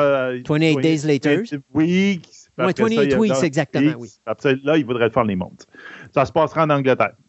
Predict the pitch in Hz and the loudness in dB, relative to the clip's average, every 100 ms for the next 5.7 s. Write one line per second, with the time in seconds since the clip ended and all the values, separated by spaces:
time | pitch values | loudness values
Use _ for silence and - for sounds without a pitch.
0 | _ 95 98 101 117 113 110 - 123 110 | _ -8 -6 -2 -2 -4 -8 -4 -2 -2
1 | 92 85 - _ - - 117 135 151 165 | -2 -6 -14 _ -20 -20 -6 0 2 2
2 | 165 165 175 185 175 - 180 190 185 175 | 2 0 0 2 0 -2 -2 0 0 -2
3 | 127 - 139 135 131 113 156 151 151 143 | -6 -2 2 2 0 0 0 0 0 0
4 | 139 - 160 156 127 139 127 147 131 139 | 0 0 0 0 0 0 0 0 0 -2
5 | 113 139 135 127 151 165 156 | 0 0 0 -2 0 0 -2